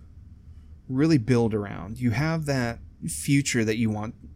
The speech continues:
that you wanna have in this industry. But if you don't make a product that you don't stand by, or if you make a product that you simply design content and design gameplay that forces you to log back in and enjoy it,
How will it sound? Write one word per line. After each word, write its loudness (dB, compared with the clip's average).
that -2
you 4
wanna -2
have -4
in -2
this -4
industry. -8
But 4
if 2
you 6
don't 2
make -2
a -2
product 2
that 0
you 6
don't 2
stand 2
by, 0
or 0
if 0
you 2
make 2
a 0
product 0
that -6
you -4
simply 0
design 2
content 0
and -4
design 2
gameplay -2
that -4
forces 0
you 6
to 4
log 2
back 0
in 0
and -4
enjoy -2
it, 2